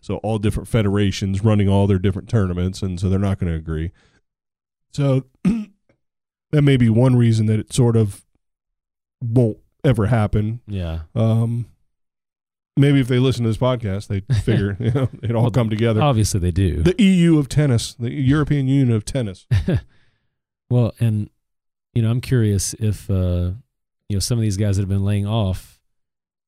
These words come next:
Speaker 2: you know, were they, uh, were they worried about playing Federer? Were they trying to let Federer kinda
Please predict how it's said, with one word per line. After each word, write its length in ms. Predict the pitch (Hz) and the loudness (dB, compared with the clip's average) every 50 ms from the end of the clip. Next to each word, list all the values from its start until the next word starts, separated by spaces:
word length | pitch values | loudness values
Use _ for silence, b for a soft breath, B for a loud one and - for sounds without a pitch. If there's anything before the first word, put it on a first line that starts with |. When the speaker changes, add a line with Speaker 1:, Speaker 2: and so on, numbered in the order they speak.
| _ - | _ -8
Speaker 2:
you 80 | 107 | -6
know, 80 | 98 98 | -4 -4
were 140 | 98 101 98 | -2 -2 -2
they, 300 | 95 107 107 107 107 104 | -2 0 0 0 0 0
uh, 340 | 98 95 92 90 90 90 90 95 - _ _ _ _ _ _ _ _ _ _ _ _ _ _ - | 0 0 0 0 0 -2 -2 -4 -8 _ _ _ _ _ _ _ _ _ _ _ _ _ _ -6
were 80 | 107 | -4
they 100 | 98 98 | -2 0
worried 220 | 98 101 113 113 110 | 0 2 2 2 2
about 180 | 104 110 104 | 0 -2 -2
playing 220 | - - 113 107 95 | -2 -2 0 0 0
Federer? 320 | - 127 117 113 113 110 104 | 0 0 2 2 4 2 2
Were 60 | 101 | 2
they 80 | 95 | 0
trying 180 | 92 - 113 104 | 0 -2 -2 -2
to 60 | 98 | -2
let 80 | 101 104 | -4 -4
Federer 280 | - - 107 104 101 92 | -2 -2 0 0 0 0
kinda 340 | 104 98 92 90 92 95 | 0 0 0 0 -2 -4